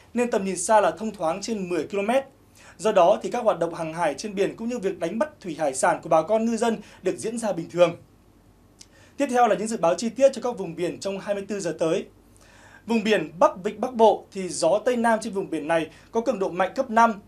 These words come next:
về đêm có lúc cấp sáu, giật cấp bảy. Sóng biển dao động trong khoảng là từ một phẩy hai mươi lăm cho đến hai phẩy hai mươi lăm mét, có lúc trên hai phẩy hai mươi lăm mét, biển động. Trời có mây thay đổi, mưa rào và dông ở vài nơi nên tầm nhìn xa thoáng trên mười ki-lô-mét.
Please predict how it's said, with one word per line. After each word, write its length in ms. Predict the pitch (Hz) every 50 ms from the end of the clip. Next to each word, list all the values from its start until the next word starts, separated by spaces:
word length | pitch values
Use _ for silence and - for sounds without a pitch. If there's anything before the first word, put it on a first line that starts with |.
| - -
về 100 | 175 165
đêm 200 | 190 214 202 180
có 60 | 208
lúc 120 | 262 277 -
cấp 120 | - -
sáu, 320 | - - 175 151 160 190 -
giật 140 | 156 180 180 -
cấp 100 | 330 381
bảy. 180 | 202 208 185 160 - - - - - - - -
Sóng 200 | - - 208 214
biển 160 | 226 220 175
dao 160 | - 196 202 196
động 120 | 202 190 -
trong 160 | - 202 196
khoảng 220 | - 202 170 147
là 80 | 143 151 151
từ 220 | - 185 180 170 165 170 - - - - _ -
một 220 | 208 208 - -
phẩy 160 | - 185 151 -
hai 140 | - 240 240
mươi 100 | 240 233
lăm 240 | 233 240 233 202 196 -
cho 120 | - 208
đến 160 | 170 170 190 214
hai 240 | 196 - 214 202 196 -
phẩy 120 | - 151 135
hai 140 | - 185 185
mươi 80 | 185 185
lăm 140 | 180 175
mét, 180 | 175 220 262 262 - - - - - -
có 120 | - 208
lúc 180 | 247 302 302 -
trên 240 | - - 214 202 196
hai 200 | - 202 196 185 185 -
phẩy 140 | 170 143 127
hai 140 | 123 160 160
mươi 100 | 170 170
lăm 120 | 165 156
mét, 160 | 165 214 254 - - - _
biển 200 | - 156 151 123
động. 220 | 127 - - - - - _ _ - - - - - -
Trời 200 | - 226 202 180 175
có 60 | 190
mây 140 | 220 247 240 240
thay 100 | 240 220
đổi, 220 | 214 208 175 151 - - -
mưa 200 | 175 208 240 233
rào 260 | - 208 180 165 151
và 100 | 151 143
dông 200 | 147 196 202 -
ở 80 | 156 139
vài 160 | 156 147 147
nơi 280 | 165 208 220 208 - - - - - - -
nên 160 | 233 233 233
tầm 140 | 220 190 180
nhìn 120 | 175 165
xa 180 | 170 - 202 196 - -
thoáng 260 | 185 160 160 190 220
trên 300 | 226 240 220 190 170 165
mười 220 | 165 165 147 139 139
ki-lô-mét. 360 | - 180 180 185 208 240 277